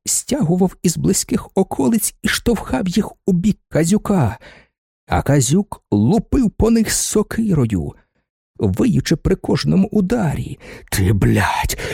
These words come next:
блядь, блядь, твоя мать, ти, блядь, ти!» І лусь, лусь! Воістину, так начебто змовилися вони. Пересада й Казюк начебто змовилися, хто має що робити.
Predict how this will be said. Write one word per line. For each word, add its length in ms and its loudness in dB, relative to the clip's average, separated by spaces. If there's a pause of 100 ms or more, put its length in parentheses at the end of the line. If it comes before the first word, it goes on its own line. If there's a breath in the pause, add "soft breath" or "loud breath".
блядь, 600 2
блядь, 380 0
твоя 340 -2
мать, 420 -2
ти, 100 2
блядь, 540 0
ти!» 300 0 (580 loud breath)
І 80 2
лусь, 800 -2 (400)
лусь! 840 0 (760 soft breath)
Воістину, 1120 -2 (400)
так 280 -2
начебто 680 -2
змовилися 840 0
вони. 600 0 (360)
Пересада 480 0
й 80 2
Казюк 680 0
начебто 540 0
змовилися, 800 0
хто 360 -6
має 220 2
що 320 -2
робити. 640 -2